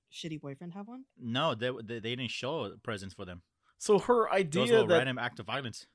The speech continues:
Speaker 3: Yeah, the, her idea that they're being marked by the killer, that doesn't really hold up even with the context of the movie.
Speaker 1: Okay.
Speaker 3: All
Speaker 1: <laughs>
Speaker 3: right. After that, Santa comes in.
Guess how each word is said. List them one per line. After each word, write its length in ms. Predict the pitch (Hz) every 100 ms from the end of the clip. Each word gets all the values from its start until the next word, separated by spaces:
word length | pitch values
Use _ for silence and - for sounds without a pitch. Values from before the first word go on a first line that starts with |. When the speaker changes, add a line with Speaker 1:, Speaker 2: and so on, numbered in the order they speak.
| -
Speaker 3:
Yeah, 160 | 311 139
the, 180 | 175
her 180 | 180 226
idea 460 | 233 165 180 240 214
that 280 | 170 160 -
they're 160 | 151
being 320 | 120 175 160 127
marked 600 | 117 165 165 147 - - _ _ -
by 280 | 127 147 160
the 320 | 135 131 120
killer, 580 | - 135 190 151 139 - _
that 140 | 170 -
doesn't 260 | 294 240 180
really 220 | 196 180
hold 340 | 170 208 202
up 240 | 214 226 175
even 340 | 175 185 180 170
with 100 | 180
the 80 | 190
context 460 | - 190 190 185 185
of 80 | 170
the 80 | 175
movie. 480 | 208 190 98 92 - _ _ -
Speaker 1:
Okay. 260 | - 135 196 - -
Speaker 3:
All 80 | 294
Speaker 1:
<laughs> 0 |
Speaker 3:
right. 240 | 269 262 -
After 260 | 151 - 226
that, 300 | 190 185 - _ _
Santa 460 | - - 180 202 214
comes 340 | 226 202 170
in. 340 | 147 139 143